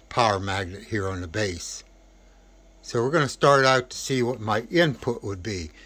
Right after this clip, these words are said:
Everything for an over unity effect is input to output ratios. So this is what I call input. So here's my, uh, my ounce gauge,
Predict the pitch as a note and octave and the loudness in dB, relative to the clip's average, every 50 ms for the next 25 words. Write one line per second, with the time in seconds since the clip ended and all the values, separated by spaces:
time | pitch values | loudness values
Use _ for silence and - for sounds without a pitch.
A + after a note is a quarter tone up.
0 | - - - B2+ D3 F3 F3 D#3+ - E3+ D#3 D3+ C#3 B2 - - - - _ _ | -20 -12 -4 0 2 2 2 2 2 2 2 2 0 -2 -6 -10 -20 -20 _ _
1 | _ _ _ _ - - B2+ A#2 B2+ D3 D3+ B2+ C3 B2 B2 C3 C#3+ C#3 C3 B2+ | _ _ _ _ -2 0 0 2 4 2 2 2 2 -2 -2 -2 -2 -2 0 -2
2 | A#2 G#2 A2+ A2 G2+ F#2+ - - D3+ C3 A#2 - - - - A#2 G#2+ F#2 F2 - | -2 -2 -2 -4 -4 -4 -2 2 2 2 2 2 -4 -14 -10 -8 -8 -8 -8 -8
3 | - D3 D#3 E3+ C#3 - - E3+ D#3 - - - C3 B2 C3+ C#3+ - - - C3+ | -4 -2 -2 -2 -2 -2 -2 -4 -2 -2 -6 -6 -4 -4 -4 -6 -8 -6 -6 -6
4 | A#2 - A#2+ G#2 A#2 B2+ C3 B2 - - - A2 G2 F#2 F#2 - - - - - | -6 -6 -8 -4 0 0 0 0 0 -2 -4 -6 -8 -10 -12 -14 -16 -18 -18 -18
5 | - _ - - - - _ - - - A#2 A2 G#2+ G2+ - - _ - - D#3 | -20 _ -20 -20 -20 -20 _ -18 -10 -6 -6 -4 -4 -6 -6 -10 _ -2 0 0
6 | D3+ - D3 B2+ C3 C3 C3 B2 A#2+ A#2 - - C3 A#2+ G#2+ G#2 G#2 G#2+ - - | 0 0 -2 -4 0 2 4 4 4 2 0 0 0 0 0 0 -2 -6 -8 -4
7 | C#3 C3+ B2+ G#2 - - - B2 G#2+ - - - - - - - _ _ - - | -2 -2 -2 -4 -6 -8 -6 -6 -6 -6 -10 -18 -20 -20 -20 -20 _ _ -20 -20
8 | - _ - - - - - - - A#2+ A#2 A2+ A2+ G#2+ G2+ - - - - - | -20 _ -20 -20 -20 -20 -18 -12 -6 -4 -2 -2 -2 -2 -4 -6 -16 -14 0 6
9 | D3+ C#3+ C#3 A#2+ B2 B2+ B2 A#2+ A2+ A2 G2 - - - _ - - - - _ | 6 6 6 6 2 2 4 4 4 2 0 -6 -18 -20 _ -20 -20 -20 -20 _
10 | - - - - B2 A2 G2+ G2+ - - - - - - - - - - - - | -20 -20 -10 -8 -8 -8 -8 -8 -12 -12 -14 -14 -14 -16 -16 -18 -20 -20 -20 -20
11 | - - - _ _ - - _ - - A#2+ A2+ A#2 A#2 C3 B2+ C3 C3 C3 B2+ | -20 -20 -20 _ _ -20 -20 _ -10 -6 -6 -6 -4 -4 -2 0 2 2 2 0
12 | - - - - - - - - - _ _ - - _ - _ _ - - - | -4 -10 -14 -14 -16 -18 -20 -20 -20 _ _ -20 -20 _ -20 _ _ -16 -2 0
13 | B2+ A#2 A#2 A#2+ B2 C3+ B2+ - - - - | 2 2 2 0 0 -2 -4 -6 -8 -10 -10